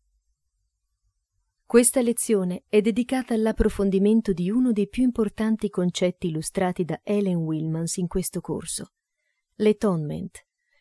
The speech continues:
cioè il pieno riconoscimento, che significa di conseguenza piena conoscenza, di essere costantemente in connessione con la mente universale,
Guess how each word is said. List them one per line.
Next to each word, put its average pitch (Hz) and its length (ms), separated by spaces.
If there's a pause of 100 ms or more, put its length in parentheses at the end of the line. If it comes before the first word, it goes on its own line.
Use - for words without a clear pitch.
(120)
cioè 185 240
il 214 280
pieno 247 340
riconoscimento, 185 1000 (280)
che - 140
significa 185 640
di 160 80
conseguenza 170 920
piena 208 400
conoscenza, 165 800 (400)
di 220 200
essere 233 440
costantemente 240 920
in 214 100
connessione 202 680
con 180 180
la 165 100
mente 214 360
universale, 190 840